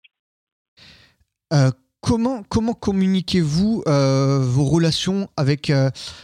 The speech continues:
avec, euh, vos clubs partenaires ? Comment vous, vous, vous communiquez le fait que vous êtes partenaire de tel ou tel, euh, euh, club ? On parle notamment, euh, beaucoup de, de digital, euh, notamment au niveau même des, des partenaires, surtout, surtout en ce moment. Euh, voilà.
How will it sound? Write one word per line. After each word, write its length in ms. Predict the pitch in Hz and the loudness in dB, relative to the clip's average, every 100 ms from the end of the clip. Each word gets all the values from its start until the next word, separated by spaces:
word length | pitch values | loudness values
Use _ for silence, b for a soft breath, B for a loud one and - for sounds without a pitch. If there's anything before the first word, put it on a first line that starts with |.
| B | B
avec, 340 | 151 143 139 147 | -2 0 0 0
euh, 140 | 135 | 2
vos 240 | 127 143 | 2 0
clubs 420 | 131 160 156 143 135 | 0 0 2 0 0
partenaires ? 540 | - 135 156 139 135 | -2 -2 -2 -2 -2
Comment 280 | - 180 170 | -4 -2 -2
vous, 260 | 151 196 | -2 -2
vous, 300 | 208 165 151 135 B - | 0 0 0 -2 B -4
vous 80 | 147 | -2
communiquez 520 | - 156 151 156 185 | 0 0 0 0 0
le 120 | 180 | 0
fait 220 | 131 156 160 | 2 0 0
que 60 | |
vous 120 | 135 | 0
êtes 140 | 143 - | -2 -2
partenaire 520 | 143 - 147 147 170 | -6 -4 -2 0 0
de 160 | 143 139 | 0 0
tel 300 | - 151 143 | 0 -2 -2
ou 60 | |
tel, 260 | 139 156 139 | -2 -2 0
euh, 220 | 135 131 B B B - | 0 -2 B B B -6
euh, 260 | 123 117 127 | -4 -4 -6
club ? 300 | - 165 208 175 | 0 0 2 0
On 120 | 143 | -2
parle 200 | 143 156 | 0 0
notamment, 600 | 151 143 147 151 156 156 | 0 0 -2 0 0 2
euh, 160 | 143 135 127 B - | 2 2 -2 B -4
beaucoup 320 | 139 143 160 | -4 0 0
de, 260 | 143 135 131 | 2 2 2
de 160 | 127 | 0
digital, 800 | 127 127 135 139 - 170 165 156 | -2 -2 -2 -4 -2 0 2 2
euh, 600 | 143 139 135 127 123 120 | 2 0 -2 -4 -4 -6
notamment 580 | 123 135 - 143 147 151 | -4 -4 0 0 0 0
au 60 | 143 | 0
niveau 280 | 131 135 139 B B - | 0 0 -2 B B -2
même 160 | 139 | 0
des, 180 | 127 135 | 2 2
des 120 | 123 | 0
partenaires, 420 | 131 - 151 160 196 | -2 -2 0 -2 -2
surtout, 600 | - 143 147 156 139 131 | -4 -4 -2 0 0 0
surtout 260 | 131 - | -2 -4
en 40 | 131 | -4
ce 140 | - | -2
moment. 300 | 139 165 196 B B B 139 | -2 0 -2 B B B -2
Euh, 500 | 131 131 131 131 131 | 0 2 2 0 0
voilà. 200 | 135 147 | 0 -2